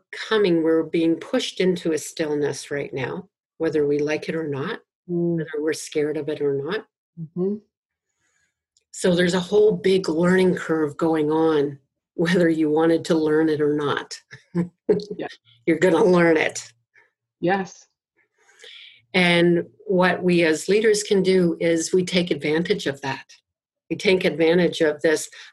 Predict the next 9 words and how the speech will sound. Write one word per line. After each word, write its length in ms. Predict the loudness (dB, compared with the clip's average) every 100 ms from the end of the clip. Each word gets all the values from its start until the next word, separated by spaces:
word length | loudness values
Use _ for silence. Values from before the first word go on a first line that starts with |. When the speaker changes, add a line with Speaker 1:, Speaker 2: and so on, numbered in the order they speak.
| 0
Speaker 1:
unknown 840 | 2 4 4 2 2 2 0 -2 -10 _ _ _ _
place, 400 | 0 0 -2 -2
knowing 340 | 0 0 -2
that 340 | -4 -4 -6 -4
we 80 | 0
don't 180 | 0
have 200 | 0 -2
a 60 | -4
choice. 680 | -6 -4 -2 -2 -4 -12